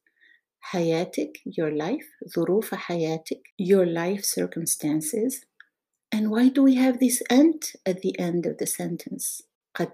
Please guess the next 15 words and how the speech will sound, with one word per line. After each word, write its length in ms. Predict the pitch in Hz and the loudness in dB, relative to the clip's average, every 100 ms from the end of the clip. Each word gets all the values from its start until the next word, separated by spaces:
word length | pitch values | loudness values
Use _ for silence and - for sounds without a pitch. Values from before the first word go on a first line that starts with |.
| _ | _
تفسد 540 | 285 269 - - 170 | -2 0 -2 -2 -2
يومك 680 | 180 180 220 226 180 170 - | -2 0 0 0 -2 -4 -4
لأنها 760 | 180 180 - 208 180 175 175 | -4 -2 0 2 0 0 -2
لا 260 | 170 190 220 | -2 0 -2
تناسب 920 | 220 - 175 190 208 202 185 165 160 175 | -4 -6 -4 -2 -2 -4 -8 -8 -8 -6
ظروف 440 | 165 202 240 196 | 0 2 2 -4
حياتك 760 | 180 180 175 196 226 - 220 214 | -8 -6 -4 -4 -4 -6 -8 -8
أنت. 560 | - 185 170 160 - - - _ _ _ _ _ _ | -6 -2 -2 -2 -6 -14 -16 _ _ _ _ _ _
Why 320 | 165 165 180 220 | -4 0 2 2
do 160 | 247 | 2
we 140 | 240 220 | -2 -2
have 240 | 233 226 | -4 -4
this 200 | 226 - 214 | -6 -4 -2
أنت 280 | 226 226 | 0 -2
here? 420 | - - 180 - | -4 -4 -4 -6